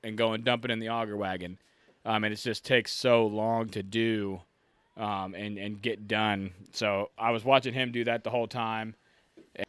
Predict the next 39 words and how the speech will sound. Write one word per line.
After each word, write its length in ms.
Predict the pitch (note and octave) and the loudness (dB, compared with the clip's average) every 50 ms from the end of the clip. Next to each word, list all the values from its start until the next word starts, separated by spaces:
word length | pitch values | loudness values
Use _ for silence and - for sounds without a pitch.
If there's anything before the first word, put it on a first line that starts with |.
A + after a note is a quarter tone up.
| _ _ _ _ _ _ - | _ _ _ _ _ _ 6
watching 260 | A#2+ A#2 - A#2+ B2 | 6 6 6 6 4
him 180 | B2 A#2+ A2 | 4 4 4
do 140 | G#2+ A2 G#2+ | 2 -2 0
that, 320 | A2 A2+ A2+ A2+ A2+ - - | 0 2 2 2 0 -2 -6
and, 200 | F2 F2 - _ _ _ _ _ _ _ _ _ - G#2 | -14 -20 -20 _ _ _ _ _ _ _ _ _ -2 0
uh, 200 | G2+ G2 F#2 F#2 | 2 2 2 2
man, 220 | F#2+ G2+ G2+ G2 | 0 0 -2 -2
just 200 | G2 F#2 - - | -4 -4 0 4
back 300 | A2+ A2 A2 A2+ A2+ - | 6 6 6 6 4 2
and 100 | A2 G2+ | -2 0
forth, 260 | - A2+ A2 A2 G2+ | 2 4 4 4 4
back 200 | G#2+ A2+ A2 G#2+ | 2 2 2 2
and 100 | G#2+ G2 | 0 2
forth. 200 | A2 A2+ A2+ A2 | 2 2 2 2
And 80 | A2+ A2 | 2 0
when 100 | A2 A2 | 0 2
he 40 | G#2+ | 6
got 220 | B2 A#2 A#2 - | 6 6 6 6
close 220 | - A#2+ A2+ A2 | 4 2 2 2
to 80 | - A2+ | 0 0
me, 160 | A2+ A2 G#2+ | 2 2 2
the 120 | G2 F#2+ F#2 | 2 0 -4
corn 560 | - - - C3+ C3 C3+ C3 B2+ A#2 G#2+ G2+ | -4 -2 0 2 4 4 4 2 0 0 0
dust 380 | G#2 G#2+ G2+ G2 G2 - - | 2 2 2 2 0 -2 -4
was 180 | - G#2 F#2+ F#2 | -4 -4 -4 -4
just 400 | F#2+ G#2+ G#2 G2+ F#2+ - - - - | -4 -4 -2 -2 -2 -4 -8 -10 -12
crazy 640 | - - - B2+ B2+ B2 A#2+ A#2 A2+ A2 G#2 G2+ G2+ | -12 -6 0 4 6 6 8 6 6 4 0 -2 -4
coming 260 | F#2+ - A2 A2 A2 | 0 0 0 2 2
out 120 | G#2 G2+ F#2+ | 0 0 0
of 0 | |
the 60 | F2 | 0
combine 440 | - A#2+ A2+ A2 G2+ G2 F#2+ F#2+ F2+ | 2 2 4 4 4 2 -2 -4 -4
'cause 140 | - - | -6 -4
he 80 | - F#3+ | 0 0
was 100 | G3 - | 0 4
probably 300 | - C3+ C3+ C3 A#2+ A2 | 8 8 8 8 8 4
only 260 | A2 A#2 A#2+ A2 F#2+ | 4 2 0 -2 -4
fifteen 480 | F2+ - - A2 - - - G#2+ G2 F#2+ | -4 -2 -2 -2 -2 -2 -10 -8 -6 -6
yards, 460 | F#2 G2+ G#2 G#2 G2 F#2 F2 - | -4 0 0 0 0 -2 -4 -8